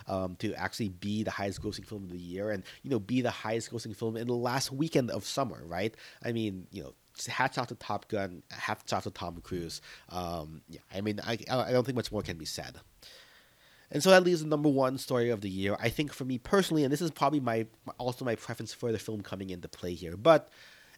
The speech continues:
Everything Everywhere All at Once. I mean, it is, it is, uh, kind of a little film that could, right? It released at South by Southwest. Uh, it had, for the longest time until The Whale dethroned it, the highest per theater average, uh, of the year for any film. Um, you know, it became A twenty-four's first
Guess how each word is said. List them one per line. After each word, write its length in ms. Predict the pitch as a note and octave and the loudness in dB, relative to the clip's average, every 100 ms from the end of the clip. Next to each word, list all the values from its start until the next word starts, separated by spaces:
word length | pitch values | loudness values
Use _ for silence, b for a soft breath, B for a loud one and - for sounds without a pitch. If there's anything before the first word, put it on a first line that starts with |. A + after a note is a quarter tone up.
| - | -2
Everything 360 | F3 G3 F#3 | 0 0 0
Everywhere 240 | F3+ F3 D#3+ | 0 2 4
All 100 | E3 | 2
at 100 | D#3 | 2
Once. 380 | G3+ F#2+ - - | 0 0 -6 -6
I 40 | |
mean, 120 | A#2 A#2+ | -4 -2
it 100 | B2+ | -2
is, 380 | G2+ A2+ - - | -4 -6 -6 -6
it 140 | B2 | -2
is, 260 | B2 A2+ - | 0 0 -4
uh, 340 | A2 A2 G#2+ G#2+ | -2 2 2 0
kind 220 | - C3 | -2 -4
of 60 | B2 | -2
a 40 | |
little 300 | A#2 C3 C3+ | 2 2 2
film 320 | - C3+ B2+ | 2 2 4
that 180 | A#2+ - | 2 -2
could, 360 | - A2 C#3 A#2 | 2 4 4 2
right? 120 | A#2+ | 2
It 120 | A2 | 2
released 340 | A2 A#2+ A2 F#2+ | 2 0 -2 -4
at 120 | G2 | -4
South 260 | - A2+ | 0 0
by 140 | - A2+ | 0 -2
Southwest. 640 | A2+ A#2 B2+ G#2+ - - - B B B | 2 2 4 2 2 -4 -10 B B B
Uh, 140 | G#2 | 0
it 80 | G#2+ | -2
had, 380 | - A#2+ A2+ A#2 | 0 0 0 0
for 140 | B2+ | 0
the 40 | A#2 | 0
longest 440 | A2+ A#2 B2+ B2+ - | 2 4 4 2 -2
time 180 | A#2 | -2
until 200 | A2 A2 | -2 -4
The 100 | A2+ | -4
Whale 280 | A2 G#2 G2+ | 0 0 0
dethroned 380 | G2 - G2 F#2 | -4 -4 -2 -2
it, 100 | A2 | -2
the 80 | G#2+ | -4
highest 480 | - A2 A#2 A#2 - | -4 -2 0 -2 -6
per 100 | A2+ | -8
theater 240 | A2+ A2 | -2 -2
average, 460 | D#2 F#2 F#2+ F#2 - B B | 0 -2 -2 -6 -10 B B
uh, 200 | G#2 G2+ - | -2 -2 2
of 220 | C3+ B2+ | 2 2
the 100 | A#2+ | 0
year 360 | G#2 G2+ A2 C#3 | 0 2 2 0
for 180 | - | -4
any 200 | - G#2+ | -2 -2
film. 380 | F#2 F#2 E2+ A2 - B B | -4 -4 -6 -6 -10 B B
Um, 400 | G2+ G2+ F#2+ F#2+ | 0 2 2 0
you 100 | G#2 | -2
know, 80 | A2+ | -2
it 100 | A2 | -2
became 360 | A2+ - B2+ B2 | -4 -4 -4 -2
A 140 | A#2 | -4
twenty-four's 580 | - A#2+ A2 A2+ A2+ G2+ | -4 -4 -4 0 0 -2
first 460 | - - B2 A#2+ | -6 -2 0 0